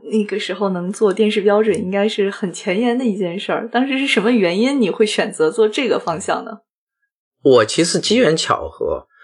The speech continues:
Speaker 2: 我做完博士后了，算了一下自己上学上了二十三年，把老底做穿了。而且我在本科、硕士、博士、博士后期间呢，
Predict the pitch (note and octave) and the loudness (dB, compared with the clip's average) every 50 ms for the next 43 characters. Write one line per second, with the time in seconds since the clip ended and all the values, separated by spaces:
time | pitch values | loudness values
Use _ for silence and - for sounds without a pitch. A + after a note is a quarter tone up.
0 | - - - - - _ _ _ - - A#2 A2+ G#2 G2+ G2+ G2 E2+ D#2 C#2 A1+ | -20 -20 -20 -20 -20 _ _ _ 0 4 6 6 6 6 4 2 2 0 0 -2
1 | - - - - _ _ _ _ - - E3 C#3+ A#2+ B2 A#2 A2 A2 - - C3 | -4 -6 -10 -16 _ _ _ _ 2 4 4 4 4 2 2 0 0 0 -2 0
2 | - E3 C#3+ A#2+ G#2+ F2+ E2+ D2+ D2 D#2+ - _ - - - D3 C3+ A2 G2 F#2+ | 2 2 4 4 2 2 0 -4 -6 -10 -12 _ -6 0 0 0 0 0 -2 -4
3 | G2 - G#2 G#2+ G#2+ - C3 A2 G#2 G2 - - D3+ C3 A#2 G2+ - - - G#2 | 0 0 0 0 0 -4 -10 -8 -8 -8 -6 -2 -2 -2 -2 -4 -6 -6 -4 -4
4 | - - A#2+ A2+ A2 - - - B2+ B2+ A#2 - - A2 G#2 B2 A2+ B2 B2+ B2 | 0 0 0 0 0 -4 -4 -2 -2 -2 -2 -2 -6 -2 0 0 0 0 -2 -6
5 | - - - - - - D2 C#2+ B1 B1 C2 D2+ F#2 F#2+ A2+ A#2 - F#2+ - - | -6 -8 -10 -12 -4 -2 0 0 0 -2 -2 0 2 2 2 0 -2 -6 -4 0
6 | - G#2 F#2+ - - A2+ F2+ G#2+ A#2 A2 - _ _ _ - A#2 A#2 - C#3 A#2 | 2 2 2 2 -2 -2 -2 -2 -4 -8 -10 _ _ _ -4 -4 0 0 0 0
7 | G#2+ G2+ G2 - - A#2+ A2+ G#2+ - F#2 D2+ - - - A2 G#2 G2+ G2+ G2 G2 | 2 0 0 2 2 2 2 2 -2 -6 -6 -6 -8 -2 0 0 2 2 0 -2
8 | G#2 G#2 - - - - B2 G#2+ F2+ - - G2 F#2 - - F2 F2+ - - A2 | -2 -6 -8 -6 0 2 2 2 2 0 -4 -8 -6 -4 -2 -2 0 0 -2 -6
9 | - - G2+ G2 - - - D#3 C3 G#2+ - - - G#2+ F#2+ A2 G2 F#2 F2+ F2 | -4 -4 -4 -4 -4 0 2 4 4 4 0 -2 -8 -4 0 0 0 0 0 -6
10 | F2 | -6